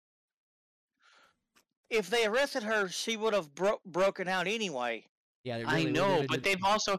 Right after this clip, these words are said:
Speaker 3: they also tried to fucking shoot her and kill her all the time in this fucking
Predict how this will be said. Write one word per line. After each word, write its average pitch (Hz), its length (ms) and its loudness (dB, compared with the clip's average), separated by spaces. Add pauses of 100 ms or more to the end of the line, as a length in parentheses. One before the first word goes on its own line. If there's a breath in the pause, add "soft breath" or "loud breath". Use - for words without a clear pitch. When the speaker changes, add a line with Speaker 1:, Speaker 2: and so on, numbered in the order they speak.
(260 loud breath)
Speaker 3:
they 185 100 2
also 190 340 2
tried 170 340 -2
to 143 120 -14
fucking 170 280 -4
shoot 185 340 -2
her 156 360 0 (380)
and 143 180 -4
kill 170 280 0
her 131 320 -2 (720)
all 156 200 4
the 147 100 -2
time 170 380 2
in 135 60 -2
this 127 140 -6
fucking 123 560 -6